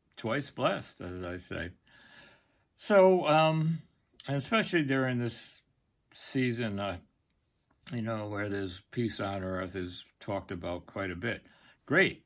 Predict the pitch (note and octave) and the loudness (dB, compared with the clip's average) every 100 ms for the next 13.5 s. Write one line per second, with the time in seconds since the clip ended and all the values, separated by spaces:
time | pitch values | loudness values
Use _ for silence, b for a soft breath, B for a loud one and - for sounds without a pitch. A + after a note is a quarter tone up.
0 | _ _ C3+ D3+ D3 C3+ C#3+ C3 F2+ G#2+ | _ _ 0 2 2 4 6 4 2 -2
1 | A2+ - D3+ G#2 - _ A#2 G2 A#2 D3 | -4 -2 -2 -4 -6 _ -4 -2 0 4
2 | D#3 D#3 C#3 D#3+ G3 C#3+ F2 - - _ | 4 4 2 6 6 6 0 -6 -14 _
3 | _ _ _ _ - G#2+ B2+ C3+ B2+ A2 | _ _ _ _ -8 -4 -2 0 0 4
4 | G3+ E3 - B2 A#2+ G2 D3+ D3 D#2 - | 4 2 0 -2 0 -2 0 -2 -4 -8
5 | A2+ - - G2 A#2+ C#3 F#3+ E3+ G#2+ G2+ | -6 -6 -6 0 6 6 6 0 -2 -4
6 | G2 G2 G2+ - _ - C3 A#2+ A#2+ B2+ | -4 -4 -6 -10 _ -6 -4 -2 -2 -2
7 | B2+ A#2+ - B2+ D#3+ E3+ - _ _ _ | -2 -2 0 2 2 0 -10 _ _ _
8 | _ _ _ _ _ - G#2+ A2 A2 B2+ | _ _ _ _ _ -8 -4 -4 -2 -2
9 | C3+ A#2+ C3+ A#2+ G#2 C#3 B2 A2+ A#2 C3+ | -2 -4 -4 -6 -4 -4 -4 -4 -2 -2
10 | B2+ C#3+ C#3+ D#3 D3 C3+ B2+ B2 B2 B | -2 0 0 0 -2 0 0 -2 -6 B
11 | B B - A#2+ A#2 B2 - - B2+ C3 | B B -6 -2 -2 -2 -4 -2 0 2
12 | C3 B2+ B2+ - A#2 - B2 C3 - C3 | 0 0 -2 -4 -8 -2 -2 -2 -6 -8
13 | C#3+ C#3+ C#3 - | -6 -6 -6 -8